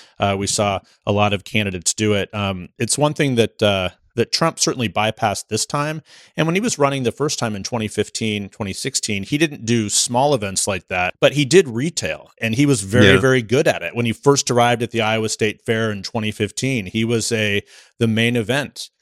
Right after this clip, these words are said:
Speaker 1: the main attraction. So he did not have the same,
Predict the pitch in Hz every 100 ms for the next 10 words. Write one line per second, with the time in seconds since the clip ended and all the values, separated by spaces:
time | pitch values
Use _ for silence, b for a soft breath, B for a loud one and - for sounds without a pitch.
0 | _ - 107 110 107 - 123 135 - 104
1 | 104 107 170 175 147 139 135 127 113 -
2 | 120 110 107